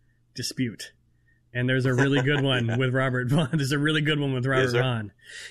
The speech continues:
Speaker 1: Yeah, so, um, the famous producer and director Matthew Vaughn, a British director, um, who produced Lock, Stock, and Two Smoking Barrels and Snatch,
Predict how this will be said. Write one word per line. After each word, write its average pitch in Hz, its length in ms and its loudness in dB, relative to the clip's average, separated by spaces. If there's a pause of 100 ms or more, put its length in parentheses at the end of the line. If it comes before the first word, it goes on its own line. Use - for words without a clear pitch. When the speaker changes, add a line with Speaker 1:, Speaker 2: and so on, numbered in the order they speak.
Speaker 1:
Yeah, 170 280 2
so, 165 280 0
um, 165 280 2
the 156 60 2
famous 196 480 0
producer 180 480 0
and 156 100 0
director 156 360 0
Matthew 151 440 0
Vaughn, 120 320 -2
a 117 140 -4
British 151 320 -2
director, 117 580 -2 (460)
um, 120 480 0 (380)
who 143 340 2
produced 151 440 -2
Lock, 147 240 -2
Stock, 143 300 -4
and 143 100 0
Two 151 140 0
Smoking 135 460 -2
Barrels 131 360 0
and 123 140 -2
Snatch, 131 640 -4